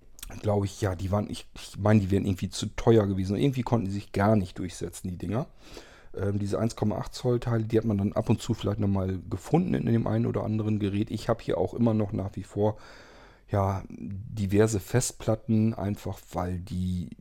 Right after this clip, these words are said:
ich mir damals, das war die einzige Möglichkeit, sich eine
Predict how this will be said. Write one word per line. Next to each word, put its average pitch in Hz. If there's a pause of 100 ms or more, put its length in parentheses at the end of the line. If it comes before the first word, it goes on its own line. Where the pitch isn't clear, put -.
(100)
ich -
mir 95
damals, 113
das -
war 101
die 107
einzige 120
Möglichkeit, 101
sich -
eine 92